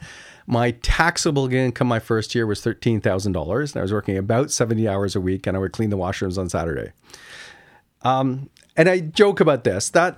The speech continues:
that certainly set me up for future success. It was a difficult time. You know, I would literally go out and get ninety-nine cent pizza and a Coke for dinner.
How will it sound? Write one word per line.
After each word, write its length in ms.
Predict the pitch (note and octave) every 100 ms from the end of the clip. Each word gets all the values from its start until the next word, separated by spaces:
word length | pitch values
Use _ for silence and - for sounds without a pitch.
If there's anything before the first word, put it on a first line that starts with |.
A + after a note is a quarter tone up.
| D3
that 280 | F#3 G3+ -
certainly 360 | - G#3 G3+
set 220 | F3 F3
me 140 | C3+ C3+
up 120 | B2+
for 120 | D3
future 340 | C#3 C3+ - B2
success. 560 | - A2+ F#2 F#2+ - - - - - _ -
It 160 | F#3+
was 120 | D3
a 80 | A#2
difficult 520 | E2+ A2+ G2+ F#2 E2+
time. 400 | - E2 C2+ B1 - _ - -
You 140 | - G2
know, 80 |
I 40 | F#2+
would 100 | F#2+
literally 300 | A#2 A2+ G2+
go 140 | G#2
out 80 | G2+
and 80 | F#2+
get 120 | G2
ninety-nine 480 | F#2+ G#2 G2+ G2 F#2
cent 260 | - F2+
pizza 300 | - G2+ -
and 80 | F#2+
a 60 | F2
Coke 300 | - G#2 -
for 140 | F#2
dinner. 380 | F2 F2 D#2 D2